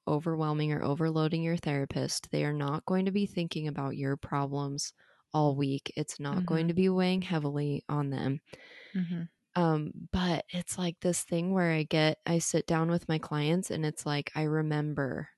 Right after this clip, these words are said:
Speaker 1: so well everything they said the week
Speaker 2: Everything.
Speaker 1: before.
Speaker 2: Yeah.
Speaker 1: But I
Speaker 2: <laughs> Yeah.
Speaker 1: didn't think about it or remember it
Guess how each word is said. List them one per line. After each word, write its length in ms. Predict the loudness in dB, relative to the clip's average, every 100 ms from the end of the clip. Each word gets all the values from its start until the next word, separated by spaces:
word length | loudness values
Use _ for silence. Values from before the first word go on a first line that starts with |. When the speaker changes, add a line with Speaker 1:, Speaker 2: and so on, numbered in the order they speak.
| _ -8
Speaker 1:
so 380 | -2 2 4 4
well 340 | 4 0 0
everything 580 | 0 0 -2 -2 -4 -4
they 160 | -4 -4
said 260 | -4 4
the 100 | 6
week 220 | 6 6 4
Speaker 2:
Everything. 100 | 4
Speaker 1:
before. 720 | 2 4 4 4 0 0 4
Speaker 2:
Yeah. 180 | 8 8 6 -2 6
Speaker 1:
But 120 | 8
I 180 | 10 8
Speaker 2:
<laughs> 20 |
Yeah. 80 | 4
Speaker 1:
didn't 460 | 6 6 6 2 -2
think 240 | -2 0
about 300 | 2 4 6
it 100 | 4
or 140 | 6 6
remember 460 | 4 4 2 2
it 140 | 2